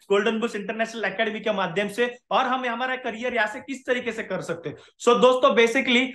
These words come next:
आपको भी पता है अगर हमें इस market के अंदर काम करना है, trade करना है, तो इस market में हमारे से भी well experienced दोस्तों लोग यहाँ पे बैठे हुए जो इस market को run कर रहे हैं। So दोस्तों हमारे पास में भी well known, हमारे पास में well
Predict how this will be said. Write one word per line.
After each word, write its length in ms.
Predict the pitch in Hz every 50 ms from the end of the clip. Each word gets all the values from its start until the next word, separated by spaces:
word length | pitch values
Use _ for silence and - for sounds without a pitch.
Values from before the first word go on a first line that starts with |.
| - - -
आपको 360 | 190 202 220 214 - 254 247
भी 100 | 254 262 254 240
पता 200 | 240 - 240 220
है 120 | 190 185
अगर 260 | 185 185 185 226 254 240
हमें 240 | 233 220 226 247
इस 280 | 233 226 226 262 262 - 208
market 460 | 214 208 202 214 208 - 233 220 208
के 60 | - 226
अंदर 360 | 220 214 208 185 196 190 220 220 - _ _ _ -
काम 300 | 214 226 247 269 269 254
करना 320 | - 233 220 214 226 240 220
है, 180 | 202 196 214
trade 420 | 208 - - 208 233 254 254 254 254
करना 300 | 226 214 214 226 226 214
है, 140 | 208 220 254 247 - _ _ -
तो 60 | 220
इस 200 | 240 254 - 254
market 440 | 233 226 220 220 220 233 240 233 226
में 80 | 240 220
हमारे 340 | 208 190 190 226 240 247 240
से 120 | 247 262
भी 180 | 233 247 240 202
well 220 | 202 233 254 247 220 214
experienced 720 | - - - - 247 247 240 240 202 - - - _ _ _ _ -
दोस्तों 280 | 190 214 214 - 240 214
लोग 320 | 208 220 233 247 208 208
यहाँ 160 | 220 214 -
पे 120 | - 233 220 185
बैठे 240 | 202 196 190 220 214
हुए 220 | 202 208 214 208
जो 420 | 165 151 196 220 247 247 - _ -
इस 140 | 214 220 220 208
market 360 | 196 190 190 190 214 202 202
को 80 | 226 202
run 200 | 185 180 180 180 -
कर 140 | 180 151 143
रहे 100 | 143 143
हैं। 100 | - - - _ -
So 220 | - - 269 262 254 254
दोस्तों 280 | 262 254 254 294 247
हमारे 320 | 220 220 214 254 277 277 285 285 285
पास 220 | 262 254 262 262 269
में 160 | 254 254 226
भी 280 | 208 214 226 226 - - _ _ _ - 165 160 165
well 220 | 185 233 262 269 269 262
known, 280 | 254 247 233 240 262 262 - _ _ -
हमारे 260 | 185 190 220 233 247 247 247 247
पास 180 | 226 226 226 233
में 80 | 240 214
well 280 | 185 226 254 262 247